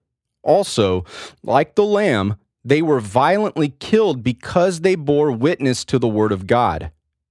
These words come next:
Secondly, as stated in the pre-tribulational tradition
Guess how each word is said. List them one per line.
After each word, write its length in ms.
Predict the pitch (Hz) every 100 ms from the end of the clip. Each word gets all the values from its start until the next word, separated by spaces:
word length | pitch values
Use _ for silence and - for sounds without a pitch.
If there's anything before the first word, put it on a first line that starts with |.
| _ _ _
Secondly, 680 | - 175 175 131 104 92 90 - - _ -
as 140 | 135
stated 500 | - 170 185 202 220 -
in 100 | 127
the 80 | 117
pre-tribulational 1160 | - 196 208 - 175 156 143 139 151 160 135
tradition 840 | 120 120 110 127 180 - 92 90